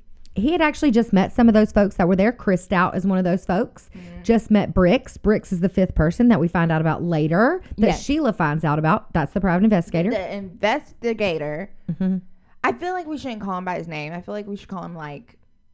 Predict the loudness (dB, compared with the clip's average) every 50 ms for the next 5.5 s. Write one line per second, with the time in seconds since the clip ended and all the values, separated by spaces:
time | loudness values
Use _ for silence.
0 | _ _ _ _ _ -20 _ _ _ -4 -4 -4 -6 -10 -12 -12 -14 -18 _ _
1 | _ _ _ -20 -20 _ _ _ _ -8 -8 -6 -6 -8 -8 -10 -10 -14 -16 -18
2 | -20 -20 _ _ _ _ _ _ _ _ _ _ _ _ _ _ _ _ _ _
3 | -4 -4 -2 -2 -2 -2 -2 -2 -4 -8 -12 _ _ _ _ _ _ _ _ _
4 | _ _ _ _ _ -8 -6 -6 -4 -6 -6 -8 -12 -14 -16 -18 _ _ _ -4
5 | -2 -2 -2 -2 -4 -8 -10 -12 -14